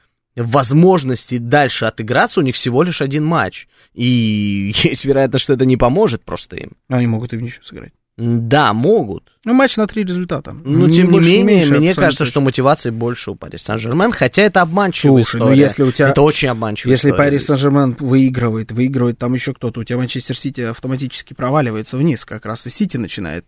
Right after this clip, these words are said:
Speaker 2: становиться командой, которая вылетает. Поэтому здесь мотивация у всех, м, на мой взгляд, на одном уровне. Значит, давай пойдем с тобой дальше. Мы договорились с тобой, м,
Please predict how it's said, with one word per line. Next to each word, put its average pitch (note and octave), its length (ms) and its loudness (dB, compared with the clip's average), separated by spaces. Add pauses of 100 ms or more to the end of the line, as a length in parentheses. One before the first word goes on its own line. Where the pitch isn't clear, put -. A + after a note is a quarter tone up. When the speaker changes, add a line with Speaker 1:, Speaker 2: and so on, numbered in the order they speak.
(160)
Speaker 2:
становиться B2 520 -6
командой, A2+ 340 -6
которая A2+ 320 -10
вылетает. B2 560 -6
Поэтому B2 380 -6
здесь B2+ 180 -8
мотивация C#3+ 460 -4
у A#2+ 40 -4
всех, - 400 -10
м, C3+ 840 2
на C#3+ 100 2
мой A#3 140 4
взгляд, F3+ 280 0
на C3+ 120 2
одном F3 240 4
уровне. - 320 -6 (720)
Значит, D#3+ 400 2
давай F3 260 4
пойдем F#3 400 2
с - 80 -6
тобой D#3+ 400 4
дальше. C#3+ 540 0
Мы E3 680 0
договорились C#3 800 2
с - 80 -12
тобой, D#3+ 420 2
м, C3 440 2